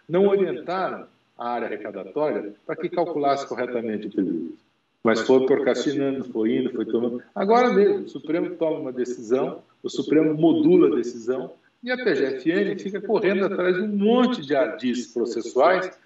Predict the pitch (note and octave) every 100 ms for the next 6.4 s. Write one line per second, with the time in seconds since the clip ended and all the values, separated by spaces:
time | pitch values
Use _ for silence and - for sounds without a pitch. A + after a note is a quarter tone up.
0 | _ _ F3 F#3 F#3+ A3 A3 G#3 G3+ A3
1 | F3+ E3 F3+ - _ _ - F3+ F3 F3+
2 | F#3 F#3 C3+ B2 - - E3+ E3+ C#3+ C#3+
3 | C3+ B2+ B2+ A#2+ A#2+ A#2+ D#3+ G3 G3+ G2+
4 | - - A2 B2+ D3+ F#3+ F#3 F#3 D#3+ -
5 | D3 D3+ D3+ - D#3 - A#2 F#2+ - C3+
6 | - G#3+ G3+